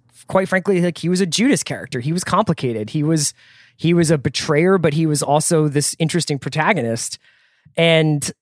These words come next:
you know, I think that if I had one criticism of the movie, it would be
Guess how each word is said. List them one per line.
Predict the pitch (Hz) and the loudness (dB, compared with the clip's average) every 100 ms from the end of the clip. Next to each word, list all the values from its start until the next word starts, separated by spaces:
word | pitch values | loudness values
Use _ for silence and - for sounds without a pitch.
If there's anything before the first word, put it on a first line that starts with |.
| _ - | _ 0
you | |
know, | 269 | 4
I | 190 | 4
think | 202 269 | 4 2
that | 277 | 4
if | 214 202 | 4 4
I | |
had | 190 165 | 2 2
one | 151 170 | 2 2
criticism | 170 - 160 151 151 143 135 | 0 -2 0 0 0 0 0
of | 120 | -2
the | 123 | -2
movie, | 135 240 147 123 127 - | 0 2 2 -2 -4 -4
it | 151 | -2
would | 156 139 | -2 -2
be | - 139 139 139 | -2 0 0 -2